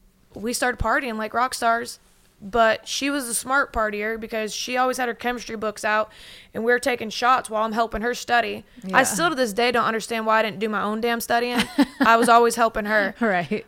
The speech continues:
Speaker 1: Um,
Speaker 2: You were learning by osmosis. Just
Speaker 1: she did become a pediatric dentist
Speaker 2: Wow.
Speaker 1: and did her thing. And we were best friends for, I would say, fifteen years.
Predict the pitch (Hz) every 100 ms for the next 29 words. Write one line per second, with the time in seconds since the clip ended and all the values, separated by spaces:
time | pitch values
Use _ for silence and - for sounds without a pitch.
0 | _ - 233 226 208 208 202 196 190 185
1 | 170 165 160 156 156 156 151 160 - 135
2 | 160 160 - 269 277 285 294 277 - _
3 | _ _ - - _ - 220 254 269 214
4 | 240 240 233 240 240 240 _ _ _ -
5 | 214 214 208 208 - 226 226 226 - 220
6 | 226 233 208 - - - 302 330 262 214
7 | 208 180 - - - _ _ _ _ _
8 | _ _ _ - - 202 233 220 233 -
9 | 240 247 220 220 - - - - _ _
10 | _ _ _ _ _ _ _ - 226 226
11 | 233 214 220 220 - 226 233 226 - 220
12 | 214 208 202 - 214 233 233 233 220 214
13 | 233 233 - 240 220 214 220 220 208 190